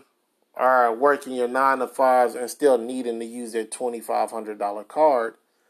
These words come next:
You can't afford for your, uh, creditor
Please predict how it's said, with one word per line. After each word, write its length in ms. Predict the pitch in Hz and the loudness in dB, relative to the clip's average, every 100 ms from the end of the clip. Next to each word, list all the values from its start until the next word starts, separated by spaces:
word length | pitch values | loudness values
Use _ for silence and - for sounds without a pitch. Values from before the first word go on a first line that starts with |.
| _ _ _ _ _ | _ _ _ _ _
You 200 | 156 233 | -4 -4
can't 340 | - - 156 | -2 0 4
afford 540 | 160 160 214 247 233 190 | 4 4 6 8 6 4
for 580 | - 156 139 120 110 - _ _ _ _ _ _ _ _ _ _ _ | 0 4 6 4 2 -8 _ _ _ _ _ _ _ _ _ _ _
your, 420 | 127 147 143 135 | 2 6 6 6
uh, 340 | 131 135 135 123 | 4 4 4 2
creditor 720 | - 202 240 165 131 135 | 0 4 4 4 2 -2